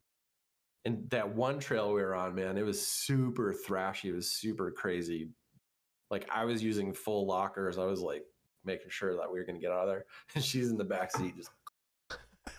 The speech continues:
the truck's, like, tilted like this. I'm, like, scared we're gonna roll over, and she's dead asleep.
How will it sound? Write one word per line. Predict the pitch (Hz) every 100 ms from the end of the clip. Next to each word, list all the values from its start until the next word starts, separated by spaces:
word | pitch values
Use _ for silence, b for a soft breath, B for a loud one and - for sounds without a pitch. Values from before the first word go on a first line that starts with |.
| -
the | 131
truck's, | - 143 -
like, | 113 113 -
tilted | 120 123 107
like | 101 -
this. | 110 113
I'm, | 113 107
like, | 107
scared | - - 104 107
we're | 110
gonna | 90
roll | 101 104 98
over, | 98 101 104
and | 101
she's | - 92
dead | - 87
asleep. | 90 - 98 98